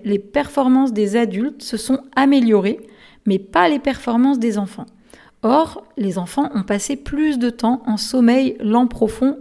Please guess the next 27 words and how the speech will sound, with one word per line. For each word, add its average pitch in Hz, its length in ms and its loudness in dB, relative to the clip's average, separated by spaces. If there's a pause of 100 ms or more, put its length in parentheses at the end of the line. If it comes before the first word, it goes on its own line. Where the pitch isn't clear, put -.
que 262 80 -6
les 247 240 0
adultes. 170 440 -6 (400)
Donc 220 280 0
on 262 60 4
voit 320 160 2
ici 311 460 -4
que 302 260 0
sur 269 320 -6
le 220 120 4
plan 277 380 0
de 262 100 4
la 196 120 2
mémoire 214 440 2
procédurale 233 880 -2
chez 285 200 -4
les 208 240 2
enfants 226 340 2
d'âge 180 260 2
moyen, 202 440 0 (580)
on 240 80 6
ne 247 140 8
retrouve 233 520 2
pas 285 200 2
davantage 240 520 0
du 233 120 -6
sommeil 220 500 -2